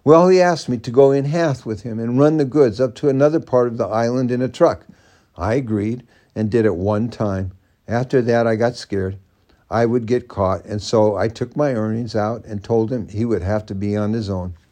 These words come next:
We were ready to go to be shipped off to Japan anyway, and I sure as heck didn't need to get myself into any more trouble.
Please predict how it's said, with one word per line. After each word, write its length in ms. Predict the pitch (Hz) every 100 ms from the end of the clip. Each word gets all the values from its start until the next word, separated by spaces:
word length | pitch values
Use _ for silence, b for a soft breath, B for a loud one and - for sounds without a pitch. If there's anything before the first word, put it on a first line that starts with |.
| _ _ _ _ _ _ _ -
We 160 | 120 143
were 120 | 165
ready 380 | 156 131 98 82 b b b b b
to 80 | -
go 180 | 104 107
to 160 | 104 110
be 160 | 107
shipped 400 | 98 - 113 -
off 240 | 113 104 -
to 100 | 113
Japan 560 | 123 117 117 107 98
anyway, 520 | 104 98 92 90 87 87 _ _ -
and 120 | 98
I 120 | 101
sure 280 | 101 - 110
as 160 | 117 110
heck 240 | 101 85 - 87
didn't 240 | 107 107
need 180 | 101 107
to 60 | 113
get 220 | 117 -
myself 500 | 110 95 101 101 101
into 240 | 98 95
any 200 | 82 95
more 200 | 104 98
trouble. 460 | 110 - 95 82 107